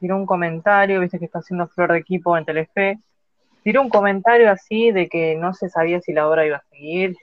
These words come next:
si iba a reanudar, pero es como que no le veo entusiasmo a esa, <laughs> esa obra, no, no,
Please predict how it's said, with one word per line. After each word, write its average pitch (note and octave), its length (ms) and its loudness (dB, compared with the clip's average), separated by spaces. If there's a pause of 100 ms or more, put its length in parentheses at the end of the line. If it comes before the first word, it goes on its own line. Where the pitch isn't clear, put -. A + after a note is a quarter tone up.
(120)
si D3+ 100 -12
iba D3+ 160 0
a C#3+ 340 -4
reanudar, E3 680 0 (680)
pero F#3+ 400 4
es A3+ 160 2
como D4+ 260 6
que A#3+ 180 2
no C4 180 -2
le C#4+ 160 0
veo C4 160 2
entusiasmo A3 880 -4
a D3 60 -8
esa, - 360 -6 (100)
<laughs> - 100 -20
esa F3+ 340 4
obra, D#3+ 280 2 (100)
no, F#3+ 120 0
no, G#3 540 0